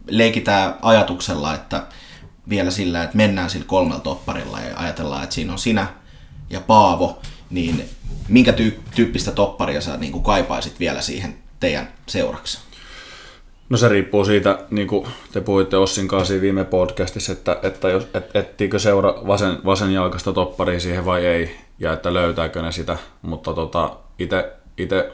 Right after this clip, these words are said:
Speaker 2: omiin vahvuuksiin kuuluu se, että pystyy avata molemmilla jaloilla peliä, että mulla ei oikeastaan ole mitään väliä, että kummalla puolella mä pelaan, pelaanko mä siinä keskellä tai oikealla tai vasemmalla, että tota, se on ihan, et,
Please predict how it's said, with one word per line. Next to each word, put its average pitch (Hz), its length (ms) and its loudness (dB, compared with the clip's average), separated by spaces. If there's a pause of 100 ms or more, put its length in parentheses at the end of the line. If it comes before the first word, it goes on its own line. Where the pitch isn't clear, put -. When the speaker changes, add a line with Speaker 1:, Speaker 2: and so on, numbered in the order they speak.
(120)
Speaker 2:
omiin 95 360 -2
vahvuuksiin 95 540 0
kuuluu 92 320 -2
se, 87 160 -2
että 85 200 -6
pystyy 87 380 -6
avata 85 260 0 (760)
molemmilla 98 360 2
jaloilla 95 340 6
peliä, 92 360 4
että 85 160 -4
mulla 92 220 0
ei 92 60 4
oikeastaan 92 400 0
ole 92 80 -2
mitään 92 300 -2
väliä, 90 260 0
että - 180 -4
kummalla 92 320 0
puolella 87 340 0
mä 85 120 -4
pelaan, 82 380 -4
pelaanko 82 280 -2
mä 85 60 -6
siinä 87 160 -4
keskellä 85 400 -4
tai 78 160 -4
oikealla 78 340 -4
tai 76 180 -4
vasemmalla, 82 600 -8
että - 200 -12
tota, - 280 -12 (640)
se - 120 -2
on 92 120 6
ihan, 92 200 4
et, 87 80 -4